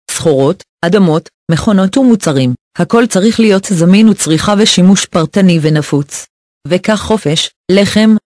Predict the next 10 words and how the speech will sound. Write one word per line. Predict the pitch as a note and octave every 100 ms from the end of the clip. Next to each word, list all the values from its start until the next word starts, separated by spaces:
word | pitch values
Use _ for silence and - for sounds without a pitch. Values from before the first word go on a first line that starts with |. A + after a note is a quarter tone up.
| _ -
תרבות | D#3 E3+ A3 G#3
ועצמאות | G3 E3+ F#3 D#3 F#3 F#3
בתוך | D3 - F#3 F#3+
האיחוד | E3+ - B3+ G#3+
והסולידריות | D#3+ D#3+ - E3+ F3 E3+ G#3 -
יובטחו | F3+ D3+ E3 - F#3+ F3
ויבטיחו | F3 D#3+ C3+ D#3+ - G3+
טוב | A3 F#3
יותר | F#3+ - D3+
לכולם. | D3+ - C#3+ C3+